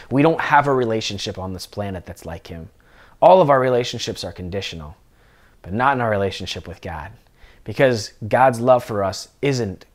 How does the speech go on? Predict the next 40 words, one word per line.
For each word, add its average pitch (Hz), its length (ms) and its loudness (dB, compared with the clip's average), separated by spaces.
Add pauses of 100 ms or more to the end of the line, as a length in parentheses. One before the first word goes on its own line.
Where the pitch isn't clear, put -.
(140)
conditional. 92 720 -6 (420)
I 120 100 0
can't 135 340 -2
sin, 131 520 2
I 117 120 -2
can't 123 380 -2
outwork, 117 880 2
I 113 100 -6
can't 123 300 -4
do 117 240 -2
anything 117 480 -4
to 95 140 -8
outrun 87 560 -6 (260)
the 95 100 -8
love 90 200 -6
of 85 120 -12
God. 87 380 -12 (540)
It's 120 140 0
a 135 40 4
promise 131 560 4
for 101 220 -4
us, 90 280 -6 (280)
and 131 120 -2
it's 127 120 -2
something 117 580 0 (520)
that 113 140 4
is 117 140 0
not 147 300 4
going 139 260 0
to 127 100 -8
happen 117 380 0
because 113 340 -6
we 104 140 -4
do 98 240 -4
something 90 400 -10
good. 82 320 -14 (280)
He 160 180 4
loves 120 420 4
us. 95 460 -6
Why? 101 560 -6